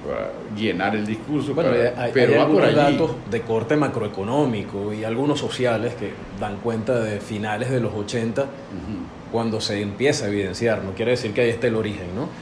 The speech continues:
Speaker 2: Pero, pero todo eso que dices es interesante, porque de alguna manera ahí es donde está, digamos, el origen de lo que Carlos Rangel en algún momento llamó el canibalismo político, porque si, digamos, la, la, los intereses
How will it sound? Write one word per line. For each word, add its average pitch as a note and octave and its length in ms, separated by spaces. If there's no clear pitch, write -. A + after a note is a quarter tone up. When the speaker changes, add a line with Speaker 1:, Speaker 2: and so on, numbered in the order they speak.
Speaker 2:
Pero, B2 180
pero C3 220
todo D3+ 240
eso G3+ 160
que A3 120
dices E3+ 340
es G3+ 120
interesante, F#3 500
porque A2+ 320
de A2+ 80
alguna C3 300
manera C#3 400
ahí A2+ 260
es C3 80
donde E3+ 160
está, B2 300
digamos, D3+ 380
el C3+ 120
origen D3+ 400
de C3+ 80
lo A#2 140
que G#2 100
Carlos B2+ 340
Rangel A#2+ 360
en C#3 80
algún A2+ 260
momento C3+ 340
llamó A2 220
el A2+ 80
canibalismo A2+ 580
político, A#2 460
porque G2 160
si, G2 300
digamos, G#2 320
la, G#2+ 280
la, A2 320
los C3 220
intereses C3 680